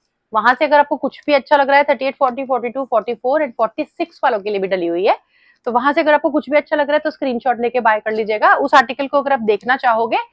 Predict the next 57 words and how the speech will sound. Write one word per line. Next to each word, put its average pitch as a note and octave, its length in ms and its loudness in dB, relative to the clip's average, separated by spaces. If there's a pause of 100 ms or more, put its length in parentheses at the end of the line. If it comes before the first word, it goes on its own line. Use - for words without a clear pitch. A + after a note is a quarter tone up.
(340)
तो B3+ 60 -4
मेरी A3+ 220 0
team A#3 260 -4
आपको G#3 220 -2
दिखा C4 300 2
भी F#3 120 -2
देगी F3+ 300 -4
Video A3 240 2
call A3+ 220 2 (100)
पे B3+ 100 -2
या C4+ 80 0
एक C4+ 120 -4
short A3 240 -2
video A3 240 0
बना G#3+ 220 0
के B3 160 -4
या C4+ 100 2
photo A3 300 -4
share A#3+ 200 -4
कर G#3 160 -6
देंगे, F#3+ 300 -6
that's A3+ 300 -2
not G#3+ 140 0
at F3 180 -4
all A3+ 120 6
a A#3 120 2
problem। G#3 420 4 (360)
लेकिन D#4+ 220 2 (100)
कल C#4 220 8
से F#4 180 0
जो F4 120 2
है E4+ 260 8
वो E4+ 140 8
हमारा C#4+ 260 4
fresh C#4 260 -2
arrival A#3 280 0
start G3+ 260 -2
हो G3 60 -8
जाएगा F3+ 320 0 (420)
पूरा B3+ 160 4
party G#3+ 300 4
wear G#3+ 160 4
का, B3+ 140 4
तो D4 160 0
वहां A#3 240 4
पे C4+ 100 -4
तो C4 120 0
है C4+ 180 4 (220)
जो B3+ 200 2
प्राइस A#3+ 520 0
segment A#3 320 -4
है A#3+ 60 -2
वो A#3 80 -4
थोड़ा A3+ 200 0
सा E4 120 0
हाई A#3+ 220 2
जाएगा। - 440 -10